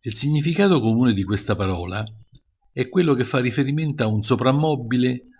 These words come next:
a un oggetto di bigiotteria di cattivo gusto e di nessun valore, a un oggetto minuto,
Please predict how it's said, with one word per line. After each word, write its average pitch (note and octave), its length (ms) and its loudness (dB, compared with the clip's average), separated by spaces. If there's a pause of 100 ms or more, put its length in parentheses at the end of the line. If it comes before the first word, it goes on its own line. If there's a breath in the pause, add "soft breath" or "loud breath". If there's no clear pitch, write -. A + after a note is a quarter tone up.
a A#2+ 100 -8
un A#2+ 120 2
oggetto A#2+ 480 2
di G#2+ 120 -2
bigiotteria A2 680 -2
di A2 100 0
cattivo G#2+ 400 -2
gusto C#3 520 -2
e A2+ 40 -2
di A2 100 0
nessun A2+ 360 0
valore, F#2 460 -2 (720 soft breath)
a B2+ 80 -6
un A2+ 100 -2
oggetto A#2 420 2
minuto, G#2+ 640 -2